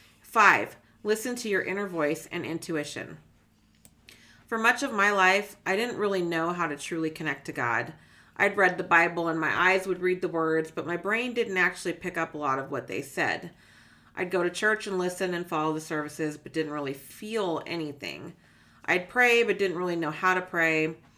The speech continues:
As time went on and I experienced a different church, one where there was a lot of singing at the beginning and genuine praise and worship, I started to experience feeling God's presence in the church.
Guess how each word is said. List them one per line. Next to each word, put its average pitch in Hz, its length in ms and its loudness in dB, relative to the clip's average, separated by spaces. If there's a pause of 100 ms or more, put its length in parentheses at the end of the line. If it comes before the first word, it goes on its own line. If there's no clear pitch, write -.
(340)
As - 160 -2
time 240 280 0
went 208 160 0
on 180 260 4
and 170 120 0
I 156 100 2
experienced 180 680 -2
a 160 40 -12
different 156 360 -4
church, 269 600 -2
one 196 360 -2
where 185 140 2
there 170 140 2
was 170 160 -2
a 170 40 -6
lot 156 180 0
of 151 100 -4
singing 185 400 -4
at 175 100 -8
the 165 80 -4
beginning 160 640 -4
and 147 300 -8
genuine 180 480 -2
praise 165 340 0
and 151 160 -6
worship, 165 480 -2 (460)
I 214 140 4
started 302 380 4
to 247 120 2
experience 190 680 -2
feeling 175 380 -4
God's 156 360 0
presence 220 580 0
in 147 140 -8
the 127 80 -8
church. - 580 -10